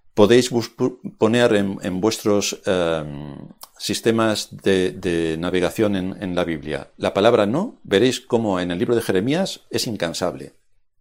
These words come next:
Ante esta obstinación del pueblo de Israel,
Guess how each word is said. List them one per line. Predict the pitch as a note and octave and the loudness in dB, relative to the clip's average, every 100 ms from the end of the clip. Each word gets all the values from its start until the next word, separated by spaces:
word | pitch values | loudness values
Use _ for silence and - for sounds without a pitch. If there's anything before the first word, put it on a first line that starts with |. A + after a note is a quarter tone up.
| _ - | _ -4
Ante | G#2+ G#2 D#3+ | -2 0 0
esta | - E3 | 4 4
obstinación | - - C3 C3 E3 E3 F#3+ - _ _ | 2 0 0 2 2 2 -2 -10 _ _
del | A#2+ G#2+ G2+ | 2 2 4
pueblo | D#3+ D3 | 4 6
de | C3+ | 2
Israel, | B2+ B2+ F#3 G#3+ | 4 2 2 -2